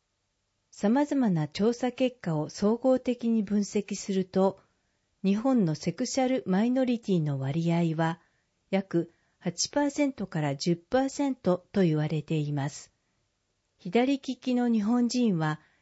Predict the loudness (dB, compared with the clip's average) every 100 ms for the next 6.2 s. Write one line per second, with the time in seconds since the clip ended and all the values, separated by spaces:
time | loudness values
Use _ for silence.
0 | _ -2 -2 0 -2 -2 _ 2 4 4
1 | -2 -8 -4 -2 -2 0 0 0 -2 -2
2 | _ _ _ _ _ _ _ _ _ -2
3 | -2 0 0 0 -2 0 0 0 0 0
4 | -2 0 0 0 0 2 2 0 -2 _
5 | _ _ -2 0 2 0 0 2 2 0
6 | -4